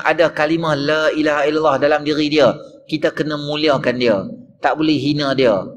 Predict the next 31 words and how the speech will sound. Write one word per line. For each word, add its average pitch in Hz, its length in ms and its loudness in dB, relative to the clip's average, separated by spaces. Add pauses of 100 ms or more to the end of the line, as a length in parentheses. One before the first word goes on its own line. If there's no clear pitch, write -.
(140)
tak 139 240 0
boleh 156 400 2
rompak 139 460 0
harta 131 340 2
dia, 131 160 2 (160)
tak 135 160 0
boleh 160 380 2
ambil 143 400 0
hak 135 320 -2
atau 135 240 -2
tumpahkan 143 480 0
darah 131 260 2
dia. 127 220 4
Semua 151 260 -4
itu 170 160 0
dilarang 139 480 2
dalam 135 240 -2
syarak 185 380 2 (420)
kerana 156 440 0
orang 160 340 0
itu 175 180 -2
menjadi 151 320 0
orang 143 240 0
yang 139 60 -8
mulia 165 260 0
kerana 147 400 -6
Allah 139 480 2
tu 156 80 0
ada 143 240 2
dalam 151 240 0
jiwa 127 220 2